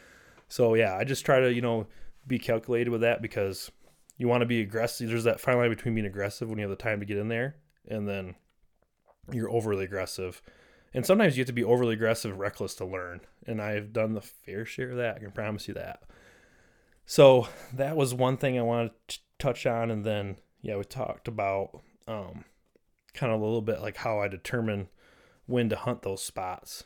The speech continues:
So on the public land, I have a year of trail cam history to, you know, kinda give myself an idea of when to hunt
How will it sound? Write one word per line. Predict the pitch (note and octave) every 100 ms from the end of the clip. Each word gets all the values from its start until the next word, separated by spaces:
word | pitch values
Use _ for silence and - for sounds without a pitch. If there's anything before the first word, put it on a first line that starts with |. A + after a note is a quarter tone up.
| _
So | - B2 G#2 F#2 - - - _ _ _ _ _ _ _ - -
on | B2+
the | A2
public | C#3+ C#3 C#3
land, | A2 G#2 G2+ - - - _ _
I | G#2+
have | A2 G#2+
a | G2+
year | F#2+ A2+ B2+ B2+
of | G#2+ G#2 F#2+
trail | - G#2+
cam | G2 G2+ F#2+ F#2 -
history | - A2+ - - F#2+ - _ _ - _ _ _ _ -
to, | B2+ A2 G2 F#2+ - _ _ -
you | A#2+
know, | F#2+
kinda | F#2+ - F#2+
give | G2 G2+ A2+
myself | A2 F#2+ - G2+ F#2+
an | G2
idea | F#2 F#2 G2+ F#2+ F2+ F#2 - _ _ _ _
of | G#2 G2 F#2+ G2+ - - A2+
when | A#2 G#2+ G2
to | - G#2+
hunt | - F#2